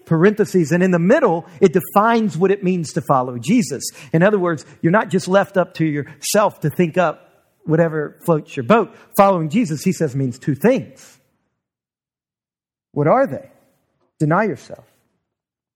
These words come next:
To deny yourself is to, s-, now, we don't have time to go into all of this, but in this particular culture and in this setting, it means something very specific. It means you deny your,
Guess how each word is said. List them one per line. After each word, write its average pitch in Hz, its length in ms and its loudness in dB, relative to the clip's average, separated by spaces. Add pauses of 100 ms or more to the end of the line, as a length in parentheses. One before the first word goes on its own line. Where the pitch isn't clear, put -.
(1120)
To 170 80 -2
deny 185 320 2
yourself 180 480 -2
is 156 100 -6
to, 143 100 -10
s-, - 160 -16 (320)
now, 147 220 -4 (280)
we 190 120 2
don't 226 120 0
have 196 140 -2
time 196 220 0
to 160 80 -2
go 165 240 -2
into 185 180 -6
all 190 160 -2
of 185 80 -10
this, 180 240 -6 (460)
but 156 160 0
in 139 280 -2
this 202 220 4
particular 233 600 -2
culture 156 580 -6 (320)
and 143 80 0
in 139 120 0
this 214 160 4 (160)
setting, 135 420 -4 (240)
it - 80 -4
means 139 240 -2
something 127 320 -2
very 127 220 -4
specific. - 420 -18 (1300)
It 151 100 0
means 170 360 -2
you 160 120 -2
deny 151 540 0
your, 220 220 -4